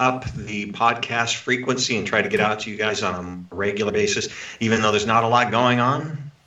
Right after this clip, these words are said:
there is a lot going on. J T Tuimoloau, rumored by the Ohio State site to be signed, sealed, and delivered. We'll break that down a little bit, as well as a little bit more of the recruiting information.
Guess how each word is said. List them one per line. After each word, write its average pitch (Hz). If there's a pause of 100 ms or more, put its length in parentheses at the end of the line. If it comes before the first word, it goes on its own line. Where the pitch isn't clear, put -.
(180)
there 165
is 156
a 101
lot 92
going 98
on. 90 (220)
J 110
T 117
Tuimoloau, 110
rumored 107
by 110
the 104
Ohio 113
State 120
site 123
to 107
be 98 (220)
signed, 107
sealed, 113
and 104
delivered. 110
We'll 95
break 110
that 113
down 117
a 110
little 113
bit, 117 (140)
as 110
well 107
as 98
a 98
little 104
bit 110
more 107
of 101
the 95
recruiting 110
information. 110